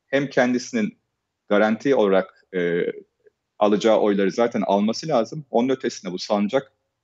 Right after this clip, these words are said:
e, oylar, e, eyaletlerin oylarının hemen hemen hepsini alması lazım ve artı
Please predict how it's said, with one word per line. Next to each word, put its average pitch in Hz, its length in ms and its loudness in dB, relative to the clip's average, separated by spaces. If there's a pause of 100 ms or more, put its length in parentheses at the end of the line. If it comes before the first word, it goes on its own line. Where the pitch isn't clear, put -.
(240)
e, 90 380 2 (180)
oylar, 101 680 2
e, 85 180 -2
eyaletlerin 101 520 0
oylarının 107 500 2
hemen 123 220 2
hemen 95 260 0
hepsini 147 340 -2
alması 147 400 0
lazım 147 460 -2
ve 135 120 4
artı 120 480 0